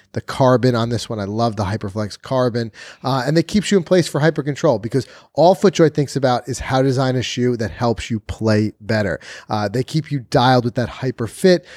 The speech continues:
uh, because a shoe that doesn't fit, it really reduces your power input. Think about it. If it weren't snug through here, you'd be slipping around. You wouldn't be able to use those ground forces. That's just a fact.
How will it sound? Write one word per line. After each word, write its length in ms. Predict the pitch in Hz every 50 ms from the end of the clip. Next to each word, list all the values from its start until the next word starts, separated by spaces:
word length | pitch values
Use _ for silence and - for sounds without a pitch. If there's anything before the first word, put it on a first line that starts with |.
| - - -
uh, 140 | 156 135 131
because 260 | 123 143 139 - 151
a 60 | 151
shoe 180 | - - - 208
that 140 | 185 175 127
doesn't 260 | - 151 147 147 156 147
fit, 200 | - 175 175 -
it 80 | - 151
really 280 | 151 156 170 175 180 175
reduces 580 | 160 156 147 120 117 135 131 - - 131 104
your 100 | 117 123
power 380 | - - - 123 120 120 117 110
input. 440 | 71 123 127 131 - 120 110 - -
Think 160 | 131 131 -
about 240 | 120 113 110 104 101
it. 60 | 104
If 120 | 101 - -
it 40 |
weren't 320 | 113 104 117 123 127 120 -
snug 420 | - - 131 127 127 123 117 -
through 200 | - 127 120 110
here, 380 | 98 - 147 147 143 135 123 - - - - - _
you'd 140 | - 127 113
be 100 | 123 117
slipping 420 | - - 123 123 - 120 113 110
around. 340 | 107 110 113 113 113 113 107
You 100 | 104 104
wouldn't 220 | 101 120 117 110
be 80 | 104 113
able 120 | 107 98
to 60 | 95 101
use 140 | 101 98
those 160 | - 110 101 -
ground 400 | - - 104 104 107 104 95 -
forces. 380 | - 107 101 90 95 101 92
That's 280 | 107 110 107 - - -
just 280 | - - 107 - - - -
a 60 | 110 98
fact. 480 | - - - 175 160 151 139 - -